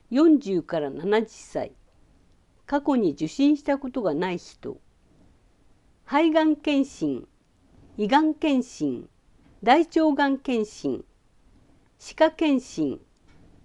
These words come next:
四十、五十、六十、七十、七十六、八十歳。男性、前立腺がん検診、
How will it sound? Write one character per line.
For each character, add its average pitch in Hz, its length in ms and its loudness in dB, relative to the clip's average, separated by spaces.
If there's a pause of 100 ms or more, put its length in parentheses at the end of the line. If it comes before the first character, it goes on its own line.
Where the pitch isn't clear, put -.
(200)
四 262 300 2
十、 139 360 -8 (240)
五 226 140 -2
十、 190 460 -6 (460)
六 247 300 2
十、 208 380 -2 (420)
七 240 340 0
十、 139 360 -6 (460)
七 247 300 2
十 151 280 -4
六、 147 480 -8
八 202 300 -6
十 202 120 -6
歳。 - 380 -12 (1120)
男 294 300 2
性、 226 500 0 (500)
前 311 240 6
立 311 220 2
腺 269 360 0
が 240 120 2
ん 233 140 -2
検 226 320 -2
診、 - 360 -6